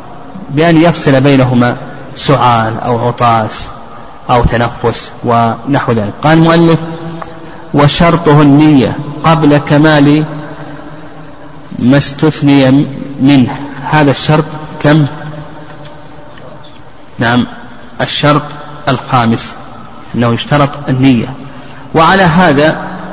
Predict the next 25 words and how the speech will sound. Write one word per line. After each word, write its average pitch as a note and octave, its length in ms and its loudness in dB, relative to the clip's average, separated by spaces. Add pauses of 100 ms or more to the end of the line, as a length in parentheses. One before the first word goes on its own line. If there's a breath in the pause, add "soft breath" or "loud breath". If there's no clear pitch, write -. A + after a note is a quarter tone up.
(600)
لو C#3+ 320 4
لم C#3 400 4 (140)
ينوي D#3 520 4 (480)
فإنه C3 480 4
لا C#3 160 4
يصح - 360 -2
استثناؤه. - 540 -4 (560)
لو D3 140 4
قال: D#3 480 2 (140)
"زوجتي C#3 640 2 (120)
طالق C3+ 640 4 (120)
ثلاثاً"، B2 640 2 (1160)
ما E3 180 4
نوى B2+ 220 4
أن G#2+ 80 2
يستثني، - 400 -6 (300)
فقال G3 320 2
أبوه: D3 260 4
"قل - 260 2
إلا B2+ 280 2
واحدة"، G#2 420 -2 (100)
فنوى C3 340 4 (520)
فقال: D3 380 2
"إلا D#3+ 200 4
واحدة"، A#2 440 2